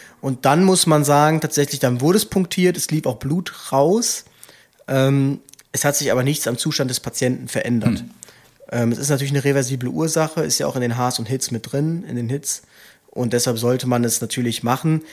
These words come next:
Speaker 1: Wir haben uns tatsächlich gefragt, hätte man es vielleicht lieber im Krankenhaus gemacht, da dann wieder Stichpunkt beste Therapie im Krankenhaus und wie viel soll man wirklich auf die Straße verlagern,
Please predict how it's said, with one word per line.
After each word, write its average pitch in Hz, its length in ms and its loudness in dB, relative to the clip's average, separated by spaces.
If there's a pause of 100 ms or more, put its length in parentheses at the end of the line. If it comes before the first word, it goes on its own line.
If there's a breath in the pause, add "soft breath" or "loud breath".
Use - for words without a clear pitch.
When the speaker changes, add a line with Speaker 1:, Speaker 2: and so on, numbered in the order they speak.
(640 loud breath)
Speaker 1:
Wir 156 140 6
haben 160 80 6
uns 165 100 4
tatsächlich 147 280 2
gefragt, 151 400 -2
hätte 147 180 0
man 147 160 4
es 143 100 2
vielleicht 139 460 2
lieber 147 240 2
im 127 100 -2
Krankenhaus 151 680 -2
gemacht, 143 420 0
da 127 80 0
dann 135 160 -2
wieder 131 140 -2
Stichpunkt 139 380 -6
beste 131 280 -2
Therapie 127 340 -4
im 120 80 -4
Krankenhaus 147 540 -4
und 123 140 -4
wie 147 100 -2
viel 147 180 0
soll 131 140 2
man 127 220 0
wirklich 135 220 -4
auf - 80 -8
die 120 100 -8
Straße 143 500 0
verlagern, 143 560 2